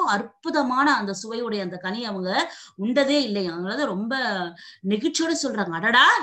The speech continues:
என்ன சுவை, என்ன சுவை, இவ்வளவு சுவையுள்ள கனியை நான் இதுவரை உண்டதே இல்லை.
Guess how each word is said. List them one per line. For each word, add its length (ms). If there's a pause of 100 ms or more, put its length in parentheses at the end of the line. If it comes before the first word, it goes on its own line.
என்ன 320
சுவை, 420
என்ன 260
சுவை, 360 (400)
இவ்வளவு 520
சுவையுள்ள 600
கனியை 400
நான் 400
இதுவரை 580
உண்டதே 640
இல்லை. 300